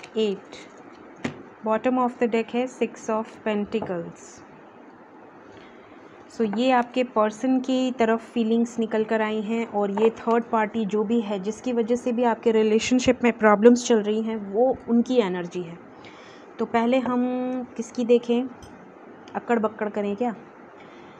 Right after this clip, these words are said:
Third party से start करते हैं, क्योंकि आपके person की तो हम रोज़ ही देखते हैं। So शुरू करते हैं, मैं आपको और नहीं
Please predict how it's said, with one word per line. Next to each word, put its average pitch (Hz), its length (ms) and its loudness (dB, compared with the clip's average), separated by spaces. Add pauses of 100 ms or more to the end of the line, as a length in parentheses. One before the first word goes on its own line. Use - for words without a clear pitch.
(4000)
Third 269 160 0
party 262 240 4
से 262 220 0
start 208 360 -2
करते 208 300 -4
हैं, 254 120 -4 (1120)
क्योंकि 240 200 2
आपके 233 180 0
person 247 380 -2
की 254 120 -2
तो 240 100 -4
हम 208 100 -2
रोज़ 208 260 0
ही 240 60 2
देखते 190 320 -4
हैं। 180 160 -12 (1400)
So 185 320 2
शुरू 254 280 0
करते 254 280 0
हैं, 320 100 2
मैं 330 100 2
आपको 208 280 -2
और 202 140 2
नहीं 220 160 2